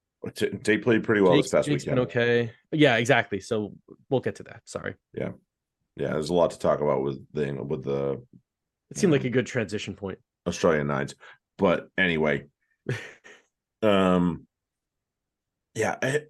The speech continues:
Speaker 1: you know, I, and I just, and the one thing, the second thing that happened that made me think, "Oh, are La Rochelle gonna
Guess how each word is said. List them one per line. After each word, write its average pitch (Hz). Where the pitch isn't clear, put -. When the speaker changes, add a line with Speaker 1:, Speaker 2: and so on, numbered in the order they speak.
Speaker 1:
you 156
know, 170
I, 151
and 123
I 117
just, -
and 92
the 113
one 147
thing, 139
the -
second 127
thing 90
that 82
happened 80
that 90
made 92
me 87
think, 85
"Oh, 80
are 85
La 90
Rochelle 87
gonna 80